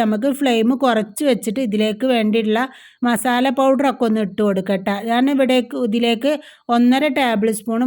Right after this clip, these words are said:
മുളക് പൊടി, അര ടീസ്പൂൺ മഞ്ഞൾപ്പൊടി, ഒന്നര ടേബിൾ സ്പൂൺ മല്ലിപ്പൊടി, കാൽ ടീസ്പൂൺ ഗരം മസാലയാണ് ഇട്ട് കൊടുത്തിട്ടുള്ളത്. ഇത് എണ്ണയിൽ കിടന്നിട്ട് നന്നായിട്ടൊന്ന് വഴറ്റിയെടുക്കട്ടെ. നമ്മൾ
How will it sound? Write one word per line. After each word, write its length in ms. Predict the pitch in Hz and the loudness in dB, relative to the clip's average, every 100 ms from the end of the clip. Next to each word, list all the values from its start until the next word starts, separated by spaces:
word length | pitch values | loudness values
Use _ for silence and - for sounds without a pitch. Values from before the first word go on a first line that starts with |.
| 247 | 2
മുളക് 300 | 214 196 202 208 | 2 0 -2 0
പൊടി, 240 | 208 233 277 240 | 0 0 -2 -4
അര 180 | 233 285 285 | -2 -2 0
ടീസ്പൂൺ 480 | 262 247 - 262 262 269 | 0 0 -2 -2 0 0
മഞ്ഞൾപ്പൊടി, 720 | 208 190 202 196 202 208 247 285 - - _ 240 | 0 0 -2 -2 -2 0 -2 -4 -12 -20 _ 2
ഒന്നര 280 | 240 254 294 262 | 4 4 2 0
ടേബിൾ 280 | 262 220 214 214 | 0 0 -2 -4
സ്പൂൺ 240 | - 220 254 247 | -4 -2 0 0
മല്ലിപ്പൊടി, 580 | 202 190 202 208 208 254 247 | 0 0 0 0 0 -2 -2
കാൽ 240 | 220 233 254 277 | -2 -2 -2 0
ടീസ്പൂൺ 420 | 240 - 247 277 233 | -2 -2 -2 0 0
ഗരം 220 | 214 196 190 | 0 0 -2
മസാലയാണ് 560 | 190 220 214 233 220 214 | -2 -2 -2 0 0 -2
ഇട്ട് 120 | 190 202 | -2 -4
കൊടുത്തിട്ടുള്ളത്. 580 | 185 196 196 196 196 247 - - _ 277 | -4 -6 -6 -4 -2 -4 -6 -20 _ 0
ഇത് 80 | 320 311 | 0 2
എണ്ണയിൽ 320 | 269 269 294 302 | 2 2 0 0
കിടന്നിട്ട് 340 | 269 254 254 269 | 2 2 0 0
നന്നായിട്ടൊന്ന് 800 | 240 240 254 294 269 269 240 233 226 | 0 2 2 2 0 0 0 0 0
വഴറ്റിയെടുക്കട്ടെ. 920 | 196 190 - 240 190 - 190 175 190 170 - _ _ _ _ _ _ - - - _ _ 262 | 0 -4 -2 -2 0 -2 -4 -2 -2 -4 -10 _ _ _ _ _ _ -20 -20 -20 _ _ 0
നമ്മൾ 180 | 277 | 2